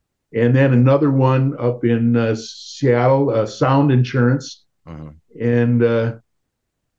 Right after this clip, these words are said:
Speaker 1: and then another one in, uh, Oregon here, an agency, and I can't, now all of a sudden I can't say their name. Uh, but anyway, down in Eugene, Oregon, and, uh, our first three customers, and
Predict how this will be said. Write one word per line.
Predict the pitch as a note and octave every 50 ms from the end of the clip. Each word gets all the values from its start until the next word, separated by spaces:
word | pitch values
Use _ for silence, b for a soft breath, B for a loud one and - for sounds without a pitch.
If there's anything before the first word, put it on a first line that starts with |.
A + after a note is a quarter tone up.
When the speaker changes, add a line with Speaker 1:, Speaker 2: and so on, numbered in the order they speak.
| _ -
Speaker 1:
and | B2+ B2 A#2+ B2+
then | C3 C3+ C3
another | B2 B2+ C3 C3 C#3 C3
one | B2 B2+ B2+ B2+ B2 B2
in, | B2+ A#2 A#2 A2+ A2+ A2+ A2+
uh, | A2+ A2+ A2+ A2+ A#2+
Oregon | - - B2+ C3 C#3+ C#3+ C#3 C3 A2+ A2 G#2+
here, | A#2+ A#2 A#2 A#2+ A#2+ A#2+ - _ _ _ _ _ _
an | - B2+ B2 A#2+
agency, | A#2+ B2 B2 A#2+ C3 B2 - - B2+ A#2+ A#2 A#2+ B2 G#2+
and | G#2 G#2+ A#2
I | A#2 A#2+ A#2
can't, | - B2+ A#2+ A#2+ B2 B2 -
now | B2+ A#2+ B2 B2
all | B2 B2
of | A#2+
a | A2+
sudden | - - B2 A#2 A#2+
I | A#2 A2+
can't | A2+ - B2 A#2+ A#2
say | - C3 B2+
their | A#2 A#2 A#2
name. | A#2+ B2+ B2+ A2 G#2 G2+ - _ _ _ _ _ _ _ -
Uh, | - G#2+ A2 G#2+
but | G#2+ A#2+ A#2+
anyway, | B2 B2+ B2 A#2+ A#2+ A2+
down | A2+ B2+ B2 B2
in | A#2+ A#2 A#2
Eugene, | A#2 A#2 A2+ A#2 B2+ B2 A#2+
Oregon, | A#2 A#2+ B2+ C3 A#2+ G#2+ G#2+ A2 A2 A2 - _ _ _ -
and, | A2+ A2+ A2 A2+ A2+ A2 A2+ A2 A2+
uh, | A2+ A2 A2 A2+ B2
our | B2 A#2
first | - C#3 C3 B2 - -
three | B2 A2+ G#2+
customers, | - B2 B2+ A#2+ - - G#2+ A2 G#2+ G#2+ G#2
and | G#2+ G#2+ G#2 G#2